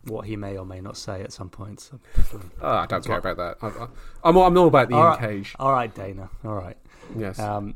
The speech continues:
Speaker 1: yeah, so, th-, <sighs> I mean, did he,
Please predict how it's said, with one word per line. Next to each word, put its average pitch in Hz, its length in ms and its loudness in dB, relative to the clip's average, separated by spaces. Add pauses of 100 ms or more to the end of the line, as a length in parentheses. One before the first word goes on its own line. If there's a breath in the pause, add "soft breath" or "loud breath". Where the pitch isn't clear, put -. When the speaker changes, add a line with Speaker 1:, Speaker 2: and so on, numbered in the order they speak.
(160)
Speaker 1:
yeah, 113 260 -2
so, 147 380 -2 (1080 soft breath)
th-, - 160 -16
<sighs> - 920 -14
I 147 40 -6
mean, 165 220 -4 (100)
did 202 180 2
he, 214 460 -6